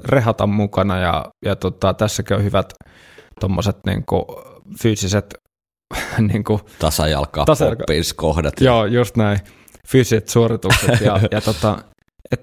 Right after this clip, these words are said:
Speaker 1: ei, et ei jäänyt harmittaa.
Speaker 2: Ei todellakaan.
Speaker 1: Ja, ja musta e-, etenkin me palataan ehkä tohon lavahommaan vielä tai presenssiin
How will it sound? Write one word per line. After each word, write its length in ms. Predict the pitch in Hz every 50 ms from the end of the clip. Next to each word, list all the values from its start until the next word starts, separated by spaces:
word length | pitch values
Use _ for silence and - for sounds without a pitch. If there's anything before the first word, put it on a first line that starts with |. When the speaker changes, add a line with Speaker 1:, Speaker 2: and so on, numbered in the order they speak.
| - -
Speaker 1:
ei, 260 | - 185 165 - -
et 160 | - 156 -
ei 80 | 147 123
jäänyt 240 | 107 104 101 82
harmittaa. 560 | 92 101 101 95 82 82 - 80 78 78 - 80
Speaker 2:
Ei 100 | 78 76
todellakaan. 600 | - - - 113 - 50 50 - - - - -
Speaker 1:
Ja, 40 | - -
ja 40 | 135
musta 520 | 131 139 143 151 165 175 165 - - 131 - -
e-, 100 | - - - -
etenkin 500 | - 139 139 156 131 110 - 110 98 - - - -
me 100 | 113 110
palataan 360 | - 117 110 107 - 107 107
ehkä 160 | 107 - 113
tohon 340 | - 123 117 113 110 101 101 113 - -
lavahommaan 680 | 110 117 113 110 101 95 101 76 90 98 95 95 107 107
vielä 260 | 104 101 101 95 80
tai 160 | - 104 107
presenssiin 880 | - - 110 117 113 107 104 104 104 101 101 - - 98 101 101 95